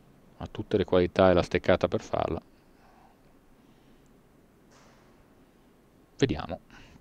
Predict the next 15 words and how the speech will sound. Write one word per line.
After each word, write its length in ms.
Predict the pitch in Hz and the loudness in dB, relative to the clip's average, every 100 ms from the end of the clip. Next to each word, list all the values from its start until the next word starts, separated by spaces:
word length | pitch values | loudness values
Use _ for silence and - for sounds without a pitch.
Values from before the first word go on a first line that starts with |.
| - _ _ _ _ _ - - _ _ _ _ _ _ | -20 _ _ _ _ _ -20 -20 _ _ _ _ _ _
Si 120 | - | -16
gioca 140 | 90 85 | -2 0
di 100 | 80 | 2
tre 140 | 90 | 2
passate, 520 | 95 95 - 82 80 | 2 0 4 4 2
non 140 | 82 80 | -4 -8
più 140 | 90 | -10
forte, 400 | - 82 78 - | -6 -6 -4 -4
altrimenti 420 | 73 80 76 73 | -4 -6 -10 -8
si 100 | 80 | -8
perde 260 | 78 80 78 | -2 0 0
il 60 | - | -4
controllo 460 | 80 78 82 80 | -6 -2 -2 -2
del 140 | 82 92 | -6 -6
gioco. 500 | 82 - - - | -8 -8 -10 -20